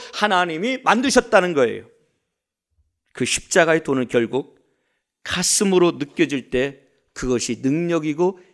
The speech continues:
지혜인 줄 깨닫게 하셨다는 거예요. 따라서 누구든지 십자가 앞에 납작 엎드리기만 하면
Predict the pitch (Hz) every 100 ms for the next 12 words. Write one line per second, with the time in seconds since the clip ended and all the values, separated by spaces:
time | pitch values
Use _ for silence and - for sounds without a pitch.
0 | _ _ - 147 139 131 120 117 113 120
1 | 123 _ _ - 131 117 104 _ 104 120
2 | _ _ _ - - - - 87 98 _
3 | _ _ _ _ _ _ 370 _ _ _
4 | _ _ _ _ _ _ _ _ _ _
5 | - 139 139 143 165 180 190 185 170 214
6 | - 226 180 160 143 127 - - 123 113
7 | - - 160 - - 214 - 226 - 233
8 | 202 170 147 135 117 110 117 156 220